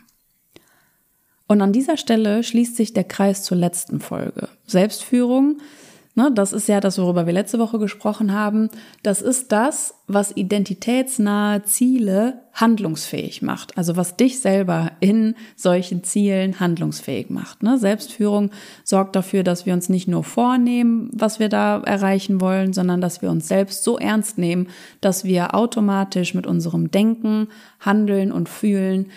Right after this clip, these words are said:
in diese Richtung gezogen werden. Nicht aus Härte heraus, so „ich muss das halt erreichen“,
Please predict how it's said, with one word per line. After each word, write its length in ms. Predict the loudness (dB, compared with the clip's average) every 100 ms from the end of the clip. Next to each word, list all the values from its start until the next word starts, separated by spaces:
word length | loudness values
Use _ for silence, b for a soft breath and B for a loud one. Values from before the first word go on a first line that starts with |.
| B
in 140 | -2 0
diese 280 | 2 2 2
Richtung 340 | 0 0 -2
gezogen 520 | -2 -4 -4 -2 -4
werden. 420 | -4 -6 -6 -8 0
Nicht 220 | 0 2
aus 180 | -2 -2
Härte 420 | -4 -2 0 0
heraus, 460 | 0 0 0 0 0
so 100 | -4
„ich 200 | -2 2
muss 260 | 2 2
das 220 | -2 -6
halt 120 | -6 -6
erreichen“, 600 | -4 -2 -2 0 0